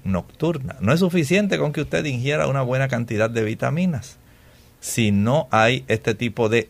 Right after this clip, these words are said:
oligoelementos en la dieta, aun cuando usted ingiera, digamos, la luteína, la zeaxantina, para tener una buena visión nocturna, pero carece de la presencia de este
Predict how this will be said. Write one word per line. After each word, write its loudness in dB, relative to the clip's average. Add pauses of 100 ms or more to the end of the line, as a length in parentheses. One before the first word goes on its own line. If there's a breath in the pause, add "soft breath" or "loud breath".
oligoelementos 0
en 0
la 4
dieta, -2 (560 soft breath)
aun 6
cuando 2
usted 2
ingiera, 0 (340 soft breath)
digamos, 2
la 6
luteína, 2
la 2
zeaxantina, -2
para 0
tener 0
una 2
buena 2
visión 0
nocturna, -4 (120)
pero 4 (1080)
carece 0 (440 soft breath)
de 2
la 4
presencia 2 (160)
de 4
este 2